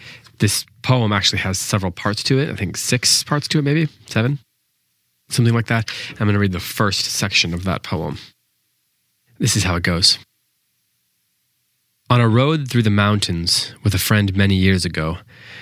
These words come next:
I came to a curve on a slope where a clear stream flowed down, flashing across dark rocks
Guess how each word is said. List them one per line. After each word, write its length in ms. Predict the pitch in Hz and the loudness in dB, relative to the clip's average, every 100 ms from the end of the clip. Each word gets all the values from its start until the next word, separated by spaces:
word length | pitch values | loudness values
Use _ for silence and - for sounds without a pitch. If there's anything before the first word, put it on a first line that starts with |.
| - | -4
I 60 | 120 | 2
came 260 | 120 113 | 4 4
to 140 | 104 104 | 2 0
a 60 | |
curve 380 | 95 - 107 92 | 0 0 0 2
on 100 | 92 | 0
a 60 | 87 | 0
slope 480 | - - 98 85 - - - _ - | 0 2 0 0 -8 -20 -20 _ -2
where 180 | 101 | 2
a 100 | 95 | 2
clear 380 | 98 - 117 113 | 0 0 2 4
stream 540 | 113 - 107 101 90 85 | 2 0 0 0 0 -4
flowed 420 | - 107 101 95 | -2 0 2 2
down, 400 | 98 90 82 78 - - - - | 0 0 -2 -6 -14 -20 -20 -10
flashing 460 | - 104 101 - 98 | 0 2 2 0 -2
across 420 | 92 104 95 - | 0 0 0 -2
dark 360 | - 98 92 | 0 0 0
rocks 500 | 98 92 80 - - | -2 -2 -2 -4 -6